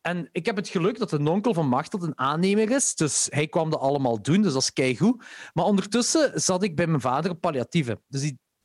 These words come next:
een paar dingen was ik bij, maar een aantal dingen heb ik gewoon niet meegemaakt. Waaronder toen de elektricien kwam kijken en dat mijn schoonvader zei, "Weet je wat, we vernieuwen alles. Dus we gaan alles uitslijpen, we gaan volledig nieuwe elektriciteit <laughs> leggen en van die dingen allemaal."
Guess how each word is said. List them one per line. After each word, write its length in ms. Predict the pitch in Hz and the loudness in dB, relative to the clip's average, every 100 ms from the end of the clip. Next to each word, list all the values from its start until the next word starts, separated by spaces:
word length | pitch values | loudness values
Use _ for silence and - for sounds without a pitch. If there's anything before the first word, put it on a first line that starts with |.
| _ - _ | _ -20 _
een 220 | _ 175 - | _ -2 0
paar 320 | 180 220 190 | -2 -2 -2
dingen 200 | 233 226 | 0 2
was 160 | 202 | 2
ik 140 | 160 113 | -2 -2
bij, 200 | 127 196 | 0 0
maar 100 | 208 | 0
een 80 | - | -2
aantal 300 | 143 170 180 | -4 -4 -2
dingen 360 | 196 220 175 - | 0 2 0 -2
heb 120 | - 151 | -6 -6
ik 120 | - | -2
gewoon 200 | 165 160 | 0 2
niet 120 | 170 | 0
meegemaakt. 880 | 131 156 160 131 110 - - - - | 0 0 0 -2 -2 -4 -16 -20 -6
Waaronder 360 | 139 139 190 220 | -2 2 2 2
toen 120 | 226 | 2
de 100 | 208 | 2
elektricien 560 | 156 170 - - 123 165 | 0 -4 -4 -2 0 0
kwam 240 | 196 160 | 0 -2
kijken 420 | - 113 127 226 226 - - | 0 0 2 0 -2 -12 -20
en 160 | - 165 | -8 -4
dat 180 | 165 165 | -4 -2
mijn 120 | 135 | -2
schoonvader 600 | - 151 180 196 185 175 | 0 2 2 2 2 0
zei, 300 | 139 175 170 - | 0 0 -4 -8
"Weet 140 | - 269 | -4 0
je 60 | |
wat, 280 | 277 294 302 | 2 0 -2
we 160 | - 247 | 0 2
vernieuwen 340 | 202 214 214 - | 2 4 2 2
alles. 440 | 147 113 - - - - _ | 0 2 0 -2 -8 -20 _
Dus 180 | 147 139 | -4 0
we 80 | 175 | 0
gaan 120 | 180 | 0
alles 260 | 202 247 202 | 0 2 2
uitslijpen, 560 | 220 214 220 214 202 | 0 0 0 0 0
we 60 | 185 | -2
gaan 100 | 165 | 0
volledig 300 | 160 202 190 | 2 2 2
nieuwe 160 | 196 | 2
elektriciteit 380 | 190 160 156 143 | 2 0 -2 0
<laughs> 40 | 185 | 0
leggen 140 | 151 | 0
en 60 | 156 | -2
van 100 | 151 | -2
die 120 | 151 | -2
dingen 200 | 156 143 | -4 -2
allemaal." 360 | 123 117 107 | -2 -4 -6